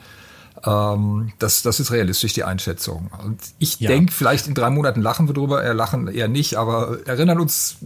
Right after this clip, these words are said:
Speaker 1: grummelnd daran und dann ist es, ist es besser.
Speaker 2: <laughs>
Speaker 1: Nein, es ist, es ist ja keine Vollkatastrophe, um Gottes Willen. Also das, das, das sagt ja keiner, aber es ist halt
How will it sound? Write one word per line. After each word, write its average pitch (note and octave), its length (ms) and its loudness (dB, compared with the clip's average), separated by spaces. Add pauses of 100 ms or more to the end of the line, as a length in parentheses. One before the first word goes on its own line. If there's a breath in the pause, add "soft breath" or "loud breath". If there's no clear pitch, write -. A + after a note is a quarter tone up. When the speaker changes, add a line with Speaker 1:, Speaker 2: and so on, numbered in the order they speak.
(500)
Speaker 1:
grummelnd F3 440 4
daran C#3+ 380 2
und D3 120 -4
dann B2 80 0
ist C3+ 120 -4
es, C#3 140 0
ist D3 120 -2
es A#2+ 160 -4
besser. C#3+ 360 2 (420 loud breath)
Speaker 2:
<laughs> - 420 -4
Speaker 1:
Nein, C#3+ 260 6
es - 120 2
ist, F#3 200 -4
es D#3+ 140 0
ist E3+ 140 0
ja F3+ 60 2
keine D#3 260 2
Vollkatastrophe, A2+ 840 0
um - 80 -8
Gottes A#2 320 0
Willen. F#2 260 -2
Also G#2 140 -2
das, G#2+ 260 -2
das, G2+ 240 -6
das G2+ 160 -6
sagt - 180 -4
ja B2 100 0
keiner, A#2+ 400 0
aber G#2+ 240 -2
es G#2+ 100 -2
ist - 240 -2
halt A#2 580 0